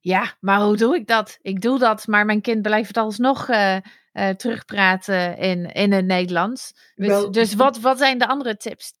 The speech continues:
Speaker 1: Zij,
Speaker 2: Ja.
Speaker 1: zijn andere dingen die je kunt doen?
Speaker 2: Ja, nu, het is wel zo, eh, wat ik hiermee nu als tip geef, dat is iets waarmee je moet beginnen als het kind heel jong is. En
Speaker 1: Ja,
Speaker 2: als je dat
Speaker 1: ja.
Speaker 2: niet doet, dan is dat, en, en, en het wordt al direct, eh,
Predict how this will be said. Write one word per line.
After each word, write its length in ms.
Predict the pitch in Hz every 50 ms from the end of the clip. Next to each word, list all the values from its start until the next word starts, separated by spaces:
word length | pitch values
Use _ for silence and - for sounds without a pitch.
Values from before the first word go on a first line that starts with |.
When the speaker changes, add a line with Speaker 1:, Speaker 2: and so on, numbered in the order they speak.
| _ _
Speaker 1:
Zij, 340 | - - 196 190 190 190
Speaker 2:
Ja. 200 | 165 - 196 202
Speaker 1:
zijn 140 | 214 214 214
andere 320 | - 254 285 302 294 269 254
dingen 260 | 247 240 226 220 208
die 120 | 220 214
je 80 | 202 185
kunt 240 | - 214 196 190 185
doen? 220 | 196 233 294 370 _ _ _ _ _ _ _ _ _ _ _ _ _ _
Speaker 2:
Ja, 340 | - 214 233 196 180 - -
nu, 200 | - 226 240 240
het 100 | 220 -
is 140 | 269 240 -
wel 140 | 277 277 277
zo, 280 | 247 285 277 277 262 - - _ _ _ _
eh, 440 | - 208 208 202 196 196 190 190 190 - -
wat 260 | - 185 214 220 220
ik 100 | 240 233
hiermee 580 | 226 247 247 240 240 233 220 214 208 208 196 -
nu 260 | - 202 208 208 202 202
als 260 | - 196 202 - -
tip 180 | - 262 -
geef, 380 | - - 254 240 269 311 302 -
dat 180 | - 220 208 202
is 100 | 196 -
iets 180 | 247 226 -
waarmee 340 | 208 208 208 208 208 202 196
je 60 | 190
moet 140 | 190 190 185
beginnen 420 | 185 190 180 - 269 294 285 247
als 100 | - 196
het 120 | 196 - -
kind 200 | - 233 226 202
heel 240 | 196 233 247 254 240
jong 280 | 254 240 202 185 180
is. 240 | 139 131 131 - - -
En 80 | -
Speaker 1:
Ja, 120 | 214 208 196
Speaker 2:
als 80 | -
je 80 | - 190
dat 180 | 185 196 190 185
Speaker 1:
ja. 160 | 175 175 165 _ _ _ _ _ _ -
Speaker 2:
niet 280 | 220 262 339 294 208
doet, 360 | 208 277 359 427 - - -
dan 200 | 202 220 233 233 233
is 180 | - 240 233 -
dat, 360 | - 226 220 - - - _ _ _ _ _ _ _
en, 220 | - 214 208 202 202
en, 280 | 202 196 185 180 180
en 200 | - 190 196 190
het 120 | 185 185 180
wordt 220 | 185 190 190 190
al 120 | 185 185 185
direct, 500 | 190 202 247 320 - - - - - -
eh, 440 | - 208 196 196 190 190 190 190